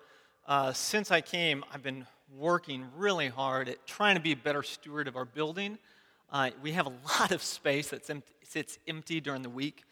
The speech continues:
so I've been given lots of tours to organizations and groups, uh, interested in looking for space. Uh, in fact, Friday, a week ago, had a daycare company even fly someone up here from Houston,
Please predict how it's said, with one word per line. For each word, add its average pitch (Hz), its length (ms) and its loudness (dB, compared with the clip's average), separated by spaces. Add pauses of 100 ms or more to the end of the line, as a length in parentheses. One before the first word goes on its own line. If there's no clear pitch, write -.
(360)
so - 120 2
I've 151 140 8
been 139 420 0
given 135 180 0
lots 131 320 2
of 123 60 -12 (140)
tours 170 800 0
to 131 280 -6 (520)
organizations 180 680 2
and 143 140 -6
groups, 156 560 -2
uh, 135 180 4
interested 147 480 -4
in 127 100 -8
looking 143 380 -4
for 135 160 -12
space. 127 560 -4 (160)
Uh, 135 160 -4
in 131 120 -10
fact, 139 360 -2 (480)
Friday, 143 840 6
a 135 60 -6
week 180 240 0
ago, 143 460 2 (400)
had 147 180 0
a 131 80 0
daycare 143 440 2
company 151 380 -6
even 139 260 -8
fly 156 500 4
someone 143 440 -6
up 139 200 -4
here 123 200 -12
from - 180 -20
Houston, - 480 -12